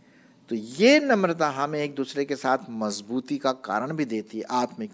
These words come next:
रूप से। कुछ पदों को मैं आपके लिए पढ़ूंगा। इफिसियों उसका चार अध्याय,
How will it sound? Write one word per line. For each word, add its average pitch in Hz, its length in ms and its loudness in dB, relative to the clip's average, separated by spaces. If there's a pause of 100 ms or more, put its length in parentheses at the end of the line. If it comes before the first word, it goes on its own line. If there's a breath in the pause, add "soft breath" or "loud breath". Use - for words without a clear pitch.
रूप 107 200 -6
से। - 280 -14 (720 loud breath)
कुछ 311 180 2
पदों 170 320 6
को 175 140 4
मैं 165 120 4
आपके 147 280 4
लिए 131 160 4
पढ़ूंगा। 117 680 -2 (400 soft breath)
इफिसियों 156 840 0
उसका 131 380 0
चार 143 420 4
अध्याय, 110 760 -2